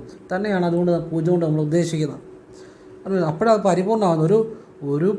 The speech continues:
പൂ പോലും, ഒരു, ഒരു പുഷ്പാർച്ചന പോലും ചെയ്താൽ പൂർണ്ണമായ ഒരു സങ്കല്പം ഉണ്ടെങ്കിലേ അത് പൂർണ്ണമായിട്ട് അതിനൊരു ഫലമുണ്ടാകത്തുള്ളൂ. അപ്പോൾ ആ പൂർണ്ണതയിൽ ചെയ്യുമ്പോഴാണ്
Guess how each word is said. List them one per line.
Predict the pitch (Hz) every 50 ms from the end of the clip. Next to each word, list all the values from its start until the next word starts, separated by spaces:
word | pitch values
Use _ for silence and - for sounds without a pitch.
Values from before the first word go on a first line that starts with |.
| -
പൂ | - 156 175 208 240 247 226
പോലും, | 233 226 226 233 226 214 - 180
ഒരു, | 180 196 202 190 196 - - - - - - - 127 147 170
ഒരു | 175 175 170 170
പുഷ്പാർച്ചന | 156 - - - 214 220 226 220 220 247 240 226
പോലും | 226 226 226 208 196
ചെയ്താൽ | 190 196 202 202 202 185
പൂർണ്ണമായ | 175 180 196 214 233 226 233 240 240 247 233 233
ഒരു | 214 - -
സങ്കല്പം | 185 170 180 196 202 196 202 220 202
ഉണ്ടെങ്കിലേ | 190 185 185 185 185 185 185 175 165 165
അത് | 170 175 165 170 - - - - -
പൂർണ്ണമായിട്ട് | 156 160 175 185 185 196 196 196 190 175 160
അതിനൊരു | 160 160 160 160 160 156 - -
ഫലമുണ്ടാകത്തുള്ളൂ. | 143 135 160 170 170 156 139 139 139 135 127 - - - - - - - - - - - - - - - - - - - - - - - - - -
അപ്പോൾ | - - 190 180
ആ | 170 190 190
പൂർണ്ണതയിൽ | 180 190 - 233 247 254 269 277 -
ചെയ്യുമ്പോഴാണ് | 233 233 233 233 233 226 214 185 180 180 180